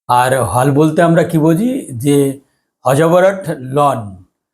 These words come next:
এক-, এইখান থেকে হজবরট থেকে শুরু করে একেবারে হল পর্যন্ত যে সূত্রগুলি রয়েছে, অর্থাৎ প্রথম চারটি বাদ দিয়ে বাকি যে দশটা সূত্র,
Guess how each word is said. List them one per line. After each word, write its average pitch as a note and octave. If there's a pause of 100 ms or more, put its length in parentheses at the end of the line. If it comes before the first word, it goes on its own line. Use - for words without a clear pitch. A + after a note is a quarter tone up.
(280)
এক-, C#3
এইখান D#3
থেকে E3
হজবরট D3+
থেকে D#3+
শুরু D3+
করে E3
একেবারে D3+ (380)
হল C#3+
পর্যন্ত D#3
যে C3
সূত্রগুলি C3+
রয়েছে, B2+
অর্থাৎ B2 (280)
প্রথম C3
চারটি B2+
বাদ A#2
দিয়ে C3
বাকি A#2
যে A2+
দশটা G#2
সূত্র, F#3